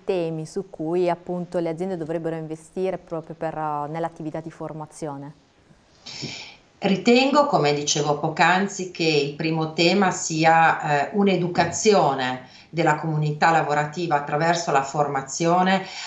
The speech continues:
Speaker 2: alla gestione degli stessi, come dire, protocolli di prevenzione, eh, dei reati presupposti previsti dal modello di ogni azienda,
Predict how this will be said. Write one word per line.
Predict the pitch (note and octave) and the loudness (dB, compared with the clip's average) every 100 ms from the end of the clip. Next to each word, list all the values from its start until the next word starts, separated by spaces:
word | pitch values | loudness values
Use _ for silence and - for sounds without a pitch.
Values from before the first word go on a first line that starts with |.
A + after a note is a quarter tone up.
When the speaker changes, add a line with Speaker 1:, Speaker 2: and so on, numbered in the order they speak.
| - | -4
Speaker 2:
alla | - G3 F#3 D3+ C#3+ F3 | 2 4 4 2 2 -2
gestione | E3 F#3 - - A3 G3+ D#3+ C#3+ C#3 B2 | -6 -4 -6 -2 2 4 2 -2 -6 -8
degli | - C#3 C#3 | -10 -10 -10
stessi, | - G3 G#3 A3+ - | -2 0 0 -2 -2
come | D3 D3 | -2 -2
dire, | C#3+ E3 D3 | 0 2 2
protocolli | - D3 C#3+ - D3 D#3 | 0 -4 -2 4 4 4
di | D3+ | 0
prevenzione, | C#3+ C#3 C3+ C3+ - D3 C#3+ D#3 D#3 D#3+ D#3+ | -2 -2 -2 -4 -2 2 4 4 4 4 4
eh, | - C3 | 0 -6
dei | C3+ C3 | -2 0
reati | C3+ C3 - C#3+ | 2 2 2 -2
presupposti | C#3 C3+ B2+ C3 C3 - D3 | -2 -2 0 2 4 2 0
previsti | C3+ A#2+ B2 - | 0 0 0 0
dal | C3+ B2 | 2 2
modello | B2 C3 C3+ C3 | 2 2 2 2
di | B2+ | 4
ogni | C3 C3 | 4 4
azienda, | C3+ B2+ - C3 A#2+ B2+ C3 D3+ | 2 2 2 4 4 2 4 4